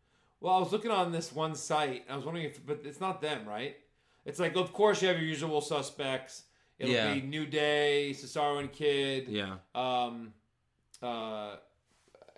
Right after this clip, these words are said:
Speaker 1: and they mentioned Primetime Players and the Brass Ring Club. I was like, "Who the hell are
Speaker 2: Who's
Speaker 1: the
Speaker 2: that?
Speaker 1: Brass
Speaker 2: I have
Speaker 1: Ring
Speaker 2: no
Speaker 1: Club?"
Speaker 2: idea.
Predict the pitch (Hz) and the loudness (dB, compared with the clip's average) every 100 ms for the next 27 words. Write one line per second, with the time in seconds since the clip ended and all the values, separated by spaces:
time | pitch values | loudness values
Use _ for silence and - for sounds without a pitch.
0 | - - 127 127 127 135 117 151 147 151 | -20 -12 -8 -8 -8 -10 -4 0 0 -2
1 | 139 135 143 135 135 131 123 120 113 131 | -4 -4 -2 0 0 -2 -6 -10 -4 -4
2 | 123 - 143 156 - 110 107 113 117 - | -4 -4 -8 -8 -8 -8 -8 -10 -14 -14
3 | 185 175 175 170 101 92 127 131 135 95 | -12 -8 -8 -8 -10 -6 -4 -4 -4 -6
4 | 92 90 90 90 90 87 | -8 -8 -8 -8 -8 -10